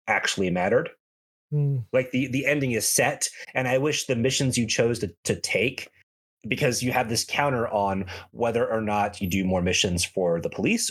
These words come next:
Speaker 1: or wh-, whether you do more missions for the triads. I
Speaker 2: Doesn't
Speaker 1: wish
Speaker 2: matter.
Speaker 1: that affected the ending.
Speaker 2: Yeah,
Speaker 1: Um,
Speaker 2: it doesn't. So know that going in, I guess.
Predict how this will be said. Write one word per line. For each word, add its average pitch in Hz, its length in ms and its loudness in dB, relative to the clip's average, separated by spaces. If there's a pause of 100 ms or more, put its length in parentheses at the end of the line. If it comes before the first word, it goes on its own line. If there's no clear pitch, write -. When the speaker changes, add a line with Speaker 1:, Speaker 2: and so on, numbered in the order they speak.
Speaker 1:
or 107 320 0 (100)
wh-, 113 140 -2
whether 104 140 2
you 104 80 0
do 98 120 0
more 95 140 0
missions 92 260 -2
for 101 80 -2
the - 40 -2
triads. 120 600 -2 (500)
I 156 60 4
Speaker 2:
Doesn't 147 120 4
Speaker 1:
wish 120 120 2
Speaker 2:
matter. 147 240 0
Speaker 1:
that 151 40 -2
affected 127 720 -2
the 113 140 2
ending. 90 340 -2 (560)
Speaker 2:
Yeah, 139 240 0
Speaker 1:
Um, 104 440 0
Speaker 2:
it 196 120 -2
doesn't. 151 440 -2
So 143 200 0
know 151 200 0
that 147 180 0
going 143 200 2
in, 127 320 0
I 139 120 -6
guess. 127 400 -2